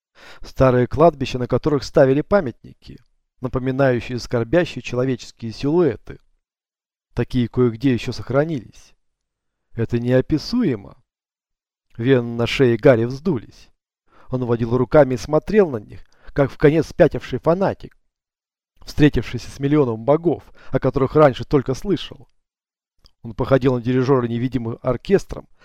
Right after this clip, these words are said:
сосредоточенно следя собственными пальцами. Глаза его при этом наполнились экстазом до краёв. Казалось, зрачки сейчас взорвутся. «Это неописуемо!»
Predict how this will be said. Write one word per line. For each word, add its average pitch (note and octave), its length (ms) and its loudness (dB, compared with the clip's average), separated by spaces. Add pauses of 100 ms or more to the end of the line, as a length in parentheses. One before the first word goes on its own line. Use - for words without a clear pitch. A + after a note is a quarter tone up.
(120)
сосредоточенно D3 720 0
следя D#3+ 400 0
собственными D3+ 540 -8
пальцами. - 720 0 (600)
Глаза B2 380 2
его A2 160 0
при B2 200 0
этом A2 160 -2
наполнились A#2+ 540 -4
экстазом C3 600 0
до A2 100 -4
краёв. E3+ 460 0 (540)
Казалось, B2+ 400 2
зрачки B2 440 -6
сейчас C3 280 0
взорвутся. E3+ 640 -2 (1120)
«Это A2 320 -4
неописуемо!» B2+ 1120 0